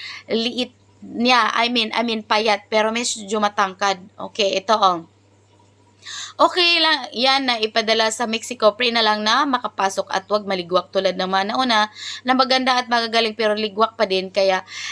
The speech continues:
galingan niya na lang, just saying. Mm-mm, yan ang dapat i-wish natin. Hindi yung mga nega. Kasi pag nega, syempre, may, marami tayong magiging kaaway. Susuportahan natin ang mga nanalo. Suportahan natin yung mga ipapadala sa ibang bansa.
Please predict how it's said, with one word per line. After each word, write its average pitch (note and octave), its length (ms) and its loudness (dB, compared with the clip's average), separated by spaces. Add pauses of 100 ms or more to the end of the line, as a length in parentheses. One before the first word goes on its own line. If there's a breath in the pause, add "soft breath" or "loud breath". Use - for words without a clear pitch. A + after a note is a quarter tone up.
(120 loud breath)
galingan B3+ 480 2
niya A3+ 480 0
na G#3+ 160 0
lang, G#3 400 2
just G3+ 400 -2
saying. F#3 560 -2
Mm-mm, G#3 400 -2
yan E4+ 160 2
ang D#4+ 80 2
dapat B3+ 320 0
i-wish G3 400 -2
natin. G#3 640 0 (240 loud breath)
Hindi C#4+ 240 2
yung D#4 80 0
mga C4 320 2
nega. G#3 480 0 (240 loud breath)
Kasi D#4+ 320 -2
pag D4 160 2
nega, B3+ 480 0
syempre, B3 720 -2 (240 loud breath)
may, E4+ 240 2 (240)
marami C#4 400 0
tayong G3 240 0
magiging F#3+ 720 -6
kaaway. F3+ 800 0 (240 loud breath)
Susuportahan C4+ 800 0
natin D4 320 0
ang A3 160 -4
mga A#3 240 -2
nanalo. C#4+ 240 2
Suportahan A#3 560 -4
natin A3+ 320 -2
yung A3+ 160 -4
mga A3 240 -2
ipapadala F#3+ 480 -4
sa F#3+ 160 -8
ibang E3+ 160 -10
bansa. F3 400 0